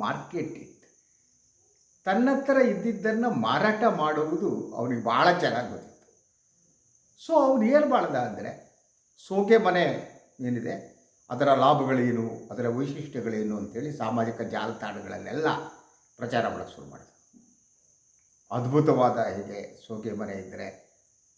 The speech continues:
ಆ, ಅದು ಮಳೆಗಾಲದಲ್ಲಿ ಅವು ಬಿಸಿಯಾಗಿಯೂ, ಚಳಿಗಾಲದಲ್ಲಿ ಬಿಸಿ, ಆ, ಶಿ-, ಶಾಖವನ್ನ ಕಾಪಾಡ್ತಾ ಹೋಗುತ್ತೆ, ಬಿಸಿಲಲ್ಲಿ ತಂಪಾಗಿರುತ್ತೆ, ಈ ರೀತಿ.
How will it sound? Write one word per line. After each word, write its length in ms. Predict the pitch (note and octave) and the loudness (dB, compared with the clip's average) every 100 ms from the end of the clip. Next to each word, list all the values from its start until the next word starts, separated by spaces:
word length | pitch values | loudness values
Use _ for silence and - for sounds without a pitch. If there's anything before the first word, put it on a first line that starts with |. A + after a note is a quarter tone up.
| - | -8
ಆ, 40 | |
ಅದು 440 | G#2 G2 G2 A2 | -4 -4 -4 -6
ಮಳೆಗಾಲದಲ್ಲಿ 840 | - G2+ B2 B2+ A#2+ A2+ G#2+ G#2 G2 | -6 -2 -2 2 2 2 -2 -6 -8
ಅವು 400 | E2+ F2+ F#2 F#2+ | -10 -12 -16 -12
ಬಿಸಿಯಾಗಿಯೂ, 760 | B2+ A#2+ C3 A#2 G#2+ G2+ G#2 G2+ - - _ _ _ _ _ _ | -10 -8 -2 0 0 -4 -8 -10 -12 -20 _ _ _ _ _ _
ಚಳಿಗಾಲದಲ್ಲಿ 920 | A#2+ A#2+ A2+ A2+ A2 G#2+ G#2 G2+ - G2 | -2 0 2 2 0 -4 -6 -8 -12 -16
ಬಿಸಿ, 460 | G2 A2+ G#2 G2 | -14 -12 -10 -8
ಆ, 280 | F#2+ G2 F#2+ F2+ - | -8 -10 -10 -14 -14
ಶಿ-, 280 | A2+ G2 - | -14 -12 -8
ಶಾಖವನ್ನ 560 | A#2 A#2 A#2 A2 G2 G2 | -6 -4 -4 -4 -6 -8
ಕಾಪಾಡ್ತಾ 640 | G2 G2 G2+ G2 G2+ G2 | -8 -8 -4 -4 -4 -8
ಹೋಗುತ್ತೆ, 680 | F#2+ F2+ F#2+ - F2 F2+ - _ _ _ _ _ _ G#2+ | -10 -10 -14 -16 -18 -18 -20 _ _ _ _ _ _ -6
ಬಿಸಿಲಲ್ಲಿ 600 | C3+ C3+ B2+ A#2+ A2+ G#2+ | -4 0 0 0 -2 -4
ತಂಪಾಗಿರುತ್ತೆ, 840 | - G#2+ G2 G#2 G2+ G2+ - E3 | -8 -10 -8 -8 -8 -10 -10 -8
ಈ 160 | G3 | -4
ರೀತಿ. 540 | E3 - - - _ | -4 -4 -10 -20 _